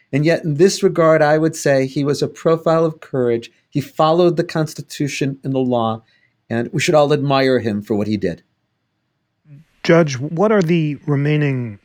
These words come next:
Speaker 2: legal and constitutional questions, if any, for us to discuss? Should there be any punishment for either the president or the mob, um,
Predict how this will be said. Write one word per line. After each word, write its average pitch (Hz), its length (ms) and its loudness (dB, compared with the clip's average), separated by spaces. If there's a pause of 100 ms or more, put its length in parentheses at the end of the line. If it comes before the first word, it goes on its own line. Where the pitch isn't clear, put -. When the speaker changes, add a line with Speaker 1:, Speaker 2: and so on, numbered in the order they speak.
(240)
Speaker 2:
legal 160 440 2
and 135 140 -2
constitutional 131 640 -4
questions, 98 680 -8 (280)
if 135 140 -6
any, 113 460 -4
for 135 160 -6
us 104 160 -8
to - 160 -10
discuss? 107 640 -8
Should 160 260 -6
there 170 140 0
be 160 400 -2
any 147 340 -4 (140)
punishment 180 580 -4 (400)
for 147 540 4 (100)
either 151 240 -2
the 139 80 -2
president 151 540 -2 (240)
or 143 560 0
the 135 520 -2
mob, 160 460 0 (480)
um, 131 340 -4